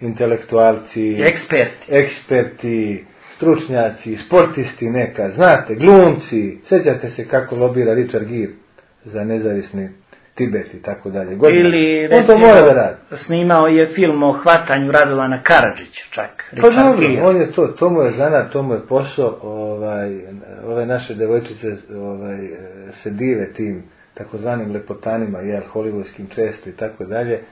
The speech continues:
Speaker 1: ovaj, ne shvatajući da, da su, da su i oni jedna vrsta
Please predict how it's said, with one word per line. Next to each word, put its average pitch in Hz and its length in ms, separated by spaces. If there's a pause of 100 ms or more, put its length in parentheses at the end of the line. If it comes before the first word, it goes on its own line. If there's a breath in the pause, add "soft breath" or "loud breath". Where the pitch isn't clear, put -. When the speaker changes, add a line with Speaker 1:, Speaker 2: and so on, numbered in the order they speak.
(540 soft breath)
Speaker 1:
ovaj, 110 320
ne 139 160
shvatajući 131 560
da, 120 420 (100)
da 117 120
su, - 200
da 113 280
su 139 180
i 147 80
oni 127 220
jedna 127 240
vrsta 117 540